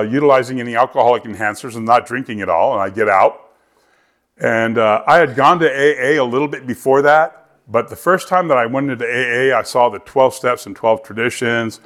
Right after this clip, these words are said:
and I started reading the twelve steps, and this is, like, day thirteen of my sobriety, and I went, "Oh, yep, number one done, number two done, number three done, number four, five, six, seven, eight.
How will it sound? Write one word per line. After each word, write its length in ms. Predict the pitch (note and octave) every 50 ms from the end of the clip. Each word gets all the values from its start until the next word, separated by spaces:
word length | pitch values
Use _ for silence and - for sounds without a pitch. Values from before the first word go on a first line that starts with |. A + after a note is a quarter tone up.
| - - _ _ _ _ _ -
and 120 | G#2+ A2+
I 60 | A2+
started 320 | G#2 - - D3 C#3 C3+ C3
reading 340 | C3 C#3+ D3 C#3 C3+ B2+
the 60 | A#2 G#2+
twelve 300 | - C#3+ C3+ C3 B2 -
steps, 540 | - D3 C#3+ C#3+ C#3+ C#3+ - - - -
and 140 | A2 G2+ A2+
this 180 | C3 B2+ - C#3
is, 140 | A#2+ G2 A#2
like, 280 | A#2 A2 G#2+ G#2+ - - _ _ _ _ _ - F#2 F2 _ _ _ _ _ - A2 G2+
day 420 | F2+ G2 A#2 A#2+ B2+ C3+ C#3 C3+ B2
thirteen 1000 | - - _ _ - D3 D3 D3 D3 - - C3+ C3 C3 C#3 C#3+ D3 D3 D3 _ _ _ _ _ _ _ -
of 100 | G#2+ G#2
my 280 | A2 G#2+ G#2 G2+ G2 - _ _ _ _ _ _
sobriety, 680 | _ - - A#2+ F#2+ F#2+ A2 A2 A2+ A#2+ B2 C3 C#3 C#3 - _ _ _ _ _ _ _
and 120 | - G#2+
I 40 | A2
went, 200 | A2+ A2 G#2+ - _ -
"Oh, 320 | - F#3 - - - - _ _ _ _ _ _ _ E3+
yep, 360 | C#3+ A2+ C#3+ E3 - - _
number 200 | - B2 B2 A2+
one 280 | A2 A2+ B2+ C#3 D3 D3
done, 380 | C3+ C3+ C#3 C#3 C#3+ C#3+ C#3+ C#3
number 200 | A#2+ G#2+ G#2+ A2+
two 240 | - - - C#3
done, 340 | C3+ C#3 C3+ C3+ C3+ C3 C3
number 160 | B2 G#2 G#2+
three 200 | G#2+ C#3+ C#3+ C#3+
done, 260 | C#3+ C#3 C#3 C3+ B2+ A#2+
number 180 | G#2+ G#2 G#2+
four, 300 | - - D3 C#3+ C#3+ C#3
five, 420 | C#3 C#3+ C#3 C3+ C3+ C#3 C#3 C3 -
six, 280 | C#3 C3 C3 B2+ -
seven, 320 | - C3+ C3+ C3+ C3+ C#3 C3
eight. 280 | C3 C3+ C#3+ C#3+ C3+